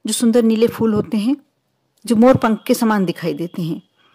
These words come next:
उनको यदि शनिदेव को अर्पित करते हैं, तो शनि की साढ़े साती की या होती है या महादशा चल रही होती है जिस पर, उसके जो कष्ट मिल रहे होते हैं, क्योंकि ये तो सभी जानते हैं, शनि की दशा जिस पर होती है, वो कहीं ना कहीं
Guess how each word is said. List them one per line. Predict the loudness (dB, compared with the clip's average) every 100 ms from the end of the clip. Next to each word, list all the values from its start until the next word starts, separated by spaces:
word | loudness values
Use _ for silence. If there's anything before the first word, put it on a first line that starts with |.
| _ _ _ _
उनको | -2 4
यदि | 4 4
शनिदेव | 0 2 4 6 4
को | 4
अर्पित | 0 -2 -8
करते | -6 -8 -4 -6
हैं, | -6 -10 _ _ -8
तो | -6
शनि | -2 0 0
की | -2
साढ़े | -2 0 0
साती | -2 -4 -8
की | -10 _
या | -4 -4 -6 _ _ _ -6 -4
होती | -2 0
है | 2 2
या | 2
महादशा | 0 0 0 0 -2
चल | -2 0 2
रही | 2 0
होती | 0 -2
है | -6
जिस | -6
पर, | -6 -6 -8 _ _ _ _ -10
उसके | -4 -2
जो | 0 2
कष्ट | 2 2 0
मिल | 0 -2
रहे | -4 -2
होते | -2 -6 -8 -8
हैं, | -8
क्योंकि | -10 _ -14 -2
ये | 0
तो | 0
सभी | 0 2 2
जानते | 0 -2 -4 -4
हैं, | -4 -8 _ _ _ _
शनि | 2 2
की | 4 2
दशा | 2 2
जिस | 0 -2
पर | -2 -2
होती | -2 -2 -2
है, | -4 -6 -12 _ _ _ _ _ _ -6
वो |
कहीं | -2 2 2
ना | 0
कहीं | -2 -2